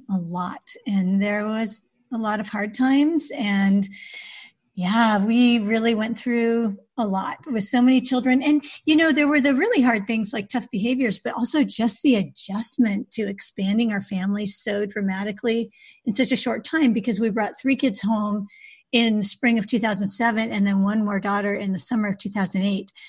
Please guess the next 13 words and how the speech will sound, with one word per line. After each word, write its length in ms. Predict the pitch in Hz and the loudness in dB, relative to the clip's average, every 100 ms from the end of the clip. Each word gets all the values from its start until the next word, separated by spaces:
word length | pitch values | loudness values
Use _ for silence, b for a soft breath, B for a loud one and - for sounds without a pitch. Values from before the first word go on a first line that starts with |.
| B | B
So 160 | - 247 | 0 2
it 60 | |
was 160 | 277 - | 2 0
pretty 220 | - 277 | 2 6
much 280 | 302 269 240 | 6 4 2
an 100 | 202 | -2
explosion 1040 | 202 - - 214 208 208 202 202 185 190 | -2 -4 -4 -2 0 0 0 -2 -2 -4
of 260 | 202 185 160 _ _ - | -4 -4 -6 _ _ -6
people, 720 | - 262 262 240 233 233 - b b b _ _ - | 0 0 2 2 2 0 -4 b b b _ _ 0
personalities, 1000 | 269 247 254 220 214 214 214 214 208 196 - - | 4 4 4 2 0 0 2 2 0 -2 -8 -4
all 260 | 208 202 190 | 0 2 0
of 140 | 185 | -4
it. 340 | - - - | -10 -12 -14